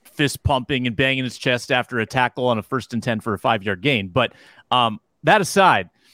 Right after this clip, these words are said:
Ty Chandler, we saw him in the preseason, looks like a player. Jalen Nailor,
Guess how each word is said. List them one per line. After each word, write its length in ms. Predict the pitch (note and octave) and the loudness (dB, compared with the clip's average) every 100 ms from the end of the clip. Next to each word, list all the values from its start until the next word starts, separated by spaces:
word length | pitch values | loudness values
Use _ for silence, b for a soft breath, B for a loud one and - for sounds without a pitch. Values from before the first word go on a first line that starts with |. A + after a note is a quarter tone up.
| b b b b b _ | b b b b b _
Ty 260 | - D3 F#3 | -2 0 2
Chandler, 600 | - E3+ D#3 F#3 A3 A3+ - _ _ _ _ | 0 0 0 0 -2 -4 -10 _ _ _ _
we 100 | B2 | -4
saw 160 | F3 E3+ | 0 0
him 80 | |
in 40 | E3+ | 0
the 60 | |
preseason, 720 | C3+ E3 E3 - G3 F#3+ G#3 E3+ | -4 -4 -4 -4 -2 -2 -4 -6
looks 220 | - D#3 - | -6 -4 -2
like 120 | F3+ | -2
a 60 | D#3 | -4
player. 480 | - C#3+ A2 F2 - _ _ _ | 0 0 0 -6 -16 _ _ _
Jalen 480 | A2 A#2+ F3+ C4+ B3 | -4 0 2 2 0
Nailor, 540 | C3 A2 C#3 G3+ A#3 | 0 0 0 0 -2